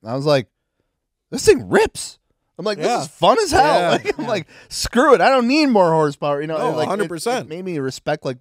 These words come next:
Speaker 1: what the platform was actually built for a lot more. And it was like, you know, it, it does give you a different outlook on everything where,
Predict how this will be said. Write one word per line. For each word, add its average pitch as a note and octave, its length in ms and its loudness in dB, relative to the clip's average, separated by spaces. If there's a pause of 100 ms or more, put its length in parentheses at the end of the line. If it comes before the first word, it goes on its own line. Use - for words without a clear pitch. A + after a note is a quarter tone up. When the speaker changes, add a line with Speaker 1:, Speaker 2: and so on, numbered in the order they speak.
Speaker 1:
what B2+ 400 -8
the C3 100 -10
platform B2 520 -8
was G#2+ 100 -12
actually G2+ 240 -12
built G#2+ 240 -12
for G2 180 -10
a F#2+ 40 -8
lot F#2+ 180 -6
more. G#2 220 -6
And F#2+ 80 -8
it G2 40 -8
was F#2+ 140 -10
like, F#2+ 220 -8 (440)
you A2+ 80 -8
know, G#2+ 240 -6
it, C3 240 -6
it C3 80 -10
does D#3 200 -2
give C#3 180 -4
you B2+ 140 0
a A2+ 40 -4
different A2+ 380 -10
outlook A2 340 -6
on G#2+ 120 -8
everything G2 280 -10
where, G2 160 -10